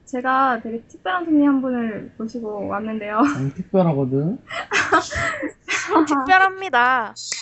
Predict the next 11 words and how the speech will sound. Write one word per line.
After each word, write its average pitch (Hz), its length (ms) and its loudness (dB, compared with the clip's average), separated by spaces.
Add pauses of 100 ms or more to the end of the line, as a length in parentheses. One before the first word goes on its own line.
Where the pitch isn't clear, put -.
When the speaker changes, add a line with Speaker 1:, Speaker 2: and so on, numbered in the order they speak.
(120)
Speaker 1:
자, 247 760 0 (200)
자기소개 294 640 0
부탁드려요. 269 600 -4 (760)
Speaker 2:
안녕하세요. 135 1300 -4 (640)
Speaker 1:
이름. 254 280 2 (1400)
이름. 294 280 6 (440)
Speaker 3:
이름 277 280 -10
얘기해도 220 340 -6
돼? 247 140 -6 (760)
Speaker 1:
응. 247 160 -12 (1300)
Speaker 2:
저는 147 560 -2